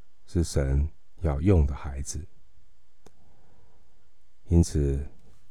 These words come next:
她就藏了他三个月。我们对照希伯来书对这句话的解读，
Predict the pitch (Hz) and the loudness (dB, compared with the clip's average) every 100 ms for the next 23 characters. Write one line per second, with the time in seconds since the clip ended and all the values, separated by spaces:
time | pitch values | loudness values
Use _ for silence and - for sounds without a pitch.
0 | - - 80 78 - 71 69 69 67 73 | -8 -4 2 4 4 2 2 2 0 -2
1 | 73 90 87 69 67 73 73 - - - | 2 6 6 6 2 0 -2 -8 -10 -10
2 | - - - - - - - - - - | -12 -10 -12 -12 -12 -12 -12 -12 -12 -12
3 | - - - - - - - - - - | -12 -10 -10 -10 -10 -12 -12 -12 -10 -10
4 | - 80 82 82 85 85 87 95 85 90 | 2 8 10 12 12 10 10 6 6 6
5 | 80 78 78 - 80 73 73 76 82 80 | 6 6 4 4 4 4 2 2 4 4
6 | 82 - - - - - - - - - | 2 -6 -10 -10 -10 -10 -10 -10 -10 0
7 | 80 76 80 76 78 78 71 71 - 73 | 2 4 2 4 2 2 0 -2 -2 -4
8 | 64 - 65 69 | -4 -4 -4 -4